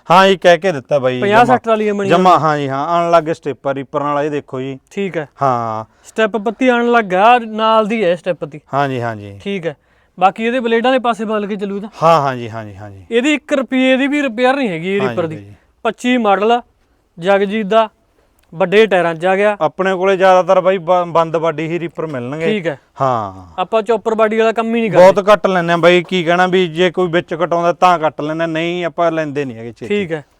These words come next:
Speaker 1: ਹਾਂ ਜੀ, ਹਾਂ।
Speaker 2: ਦੋਵੇਂ ਸਟੈਪ ਪੱਤੀਆਂ ਨਾਲ ਆ, ਨਵਾਂ ਰੀਪਰ ਆ, ਨਵਾਂ ਲੈਣ ਜਾਂਦੇ ਆਪਾਂ,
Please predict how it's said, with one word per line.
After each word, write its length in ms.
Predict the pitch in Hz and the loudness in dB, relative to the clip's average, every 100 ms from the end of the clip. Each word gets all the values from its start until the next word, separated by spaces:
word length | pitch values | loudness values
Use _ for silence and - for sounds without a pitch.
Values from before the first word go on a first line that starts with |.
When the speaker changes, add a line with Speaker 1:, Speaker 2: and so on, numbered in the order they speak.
| - | -10
Speaker 1:
ਹਾਂ 140 | 123 101 | -8 -8
ਜੀ, 140 | 98 | -14
ਹਾਂ। 200 | 98 95 | -16 -8
Speaker 2:
ਦੋਵੇਂ 320 | 170 208 240 | -6 -2 -2
ਸਟੈਪ 260 | 226 208 170 | -2 -4 -4
ਪੱਤੀਆਂ 420 | 185 - 196 202 | -6 -8 -6 -4
ਨਾਲ 240 | 202 202 | -4 -2
ਆ, 200 | 208 208 196 _ _ _ _ 175 | -2 -4 -8 _ _ _ _ -10
ਨਵਾਂ 480 | 180 185 196 196 185 | -6 -2 0 0 0
ਰੀਪਰ 320 | 175 - 180 | -4 -2 0
ਆ, 100 | 190 | 0
ਨਵਾਂ 380 | 185 180 180 180 | -2 -4 -2 -2
ਲੈਣ 200 | 185 180 | -4 -4
ਜਾਂਦੇ 320 | 175 180 175 | -6 -4 -6
ਆਪਾਂ, 320 | 175 185 | -6 -6